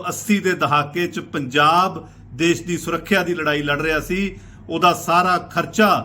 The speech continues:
ਪੰਜਾਬ ਦੇ ਸਿਰ ਪਾਤਾ ਪੈਂਤੀ ਹਜ਼ਾਰ ਕਰੋੜ ਦਾ, ਜਿਹੜਾ ਅੱਜ ਵੱਧ ਕੇ ਤਿੰਨ ਲੱਖ ਕਰੋੜ ਹੋ ਗਿਆ।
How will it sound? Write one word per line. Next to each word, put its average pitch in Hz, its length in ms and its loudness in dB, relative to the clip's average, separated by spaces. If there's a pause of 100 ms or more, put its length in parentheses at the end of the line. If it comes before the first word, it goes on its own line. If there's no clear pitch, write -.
(420)
ਪੰਜਾਬ 151 420 2
ਦੇ 160 120 -4
ਸਿਰ 151 200 -6
ਪਾਤਾ 143 540 2 (320)
ਪੈਂਤੀ 156 440 -4
ਹਜ਼ਾਰ 143 320 2
ਕਰੋੜ 143 360 -2
ਦਾ, 123 300 -2 (400)
ਜਿਹੜਾ 156 220 4
ਅੱਜ 151 120 -2
ਵੱਧ 170 200 0
ਕੇ 185 160 -2
ਤਿੰਨ 170 280 -6
ਲੱਖ 165 240 0
ਕਰੋੜ 156 260 -4
ਹੋ 147 160 -4
ਗਿਆ। 185 200 2